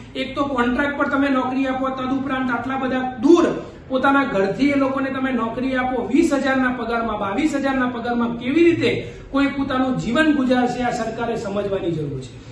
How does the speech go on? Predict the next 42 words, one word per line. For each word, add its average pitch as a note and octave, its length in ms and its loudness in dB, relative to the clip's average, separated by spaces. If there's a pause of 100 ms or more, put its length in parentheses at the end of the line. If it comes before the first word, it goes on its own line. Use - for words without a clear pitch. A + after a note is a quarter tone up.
(160)
આ D4 180 2
યુવાનો D4 460 2
વિરોધી C#4 440 2
માનસિકતા C4+ 640 0
આ - 20 4
સરકાર A#3+ 440 -2 (520)
બતાવી B3+ 400 2
રહી G3 220 2
છે. F3 180 -4
વધારે A3+ 340 4
વાત D4 220 2
એટલી E4 300 2
કરવી C#4 280 2
છે D#3+ 140 -4 (360)
કે C#4+ 120 0
આ C#4+ 220 6
પહેલી C4+ 380 0
એવી E4 160 0
ભરતી B3+ 400 2
પ્રક્રિયા C#4 480 -2
છે C4+ 80 -6
કે D4 100 -4
જેમાં C4+ 340 0
કોઈ C#4+ 160 0
મેરિટ B3 460 0
લિસ્ટ D#4 240 0
જ C#4 100 -4
સરકાર A#3+ 340 -4
દ્વારા G#3+ 280 -2
જાહેર F3+ 220 -4
કરવામાં D#3 340 -6
નથી D3 240 -10
આવ્યું. C3+ 160 -10 (300)
મેરિટ D4+ 360 2
લિસ્ટ - 240 4
વગર C#4 340 2
આ - 100 2
સરકારે C#4 400 0
ભરતી A3+ 320 -4
પ્રક્રિયા G#3 480 -4
કરી G#3+ 180 -6
છે. E3+ 160 -4